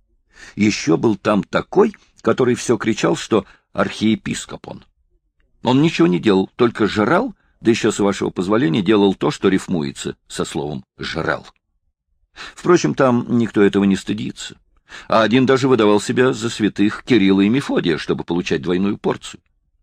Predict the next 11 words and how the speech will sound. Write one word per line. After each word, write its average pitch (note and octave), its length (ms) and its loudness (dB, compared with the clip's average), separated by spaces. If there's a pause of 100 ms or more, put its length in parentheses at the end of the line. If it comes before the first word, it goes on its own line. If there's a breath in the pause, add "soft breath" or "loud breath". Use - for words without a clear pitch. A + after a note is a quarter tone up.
(760 loud breath)
А - 120 -2
ещё E2+ 200 -4
там D#2+ 160 -4
сидел E2 300 -4
беременный D2 500 -4
господин, E2 560 -8 (420)
этот - 260 -6
всех - 280 -4
приглашал D2+ 480 -6
на C#2+ 100 -8
крестины. - 600 -12